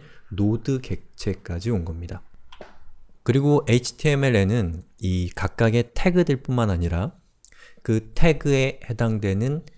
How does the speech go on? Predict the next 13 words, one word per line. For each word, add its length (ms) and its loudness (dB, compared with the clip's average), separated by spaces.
속성도 1400 2
있고 500 -4
그리고 480 2
그 100 -4
태그 420 2
안에 300 0
들어가는 680 -2
텍스트, 540 -6
자, 180 -2
요러한 480 2
것이 520 -4
텍스트인 720 -4
것이죠. 680 -6